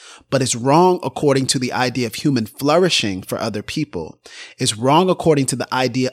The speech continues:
of loving our neighbor well. It's wrong according to the idea of making sure that we are promoting the peace of the city and image bearers have an opportunity to thrive fully in God's economy, fully and flourish as God has created them to."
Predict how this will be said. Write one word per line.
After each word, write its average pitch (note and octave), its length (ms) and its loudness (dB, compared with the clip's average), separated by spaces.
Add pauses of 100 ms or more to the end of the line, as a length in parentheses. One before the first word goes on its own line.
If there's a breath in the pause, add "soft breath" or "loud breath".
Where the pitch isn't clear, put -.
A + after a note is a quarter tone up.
of B2 100 -8
loving C3 480 -2
our A#2+ 220 -6
neighbor A#2+ 500 -2
well. F2+ 380 -8
It's B2 180 -4
wrong C3+ 380 0
according D3+ 380 2
to C#3 100 -2
the B2+ 180 -4
idea A#2+ 540 -2 (380 loud breath)
of B2 180 -6
making C#3 460 2
sure C#3 320 2
that A2+ 180 -4
we C3 240 0
are A#2 220 0
promoting B2+ 500 -2
the A2 80 -10
peace - 440 -2
of B2+ 120 -4
the A2+ 80 0
city G2 420 -2
and C3 200 -6
image F3 360 0
bearers C3 300 -2
have A2+ 140 -4
an A2 120 -8
opportunity C3 760 0
to A2 100 -8
thrive G#2+ 380 -4 (120)
fully C#3 420 0 (380 loud breath)
in B2+ 180 0
God's B2 460 0
economy, A2+ 600 -4 (160)
fully E3+ 440 4
and A2+ 200 -8
flourish B2+ 360 0
as A2+ 200 -4
God A#2 220 -2
has A2+ 100 0
created A2+ 340 -4
them A2 160 -6
to." A#2 260 -4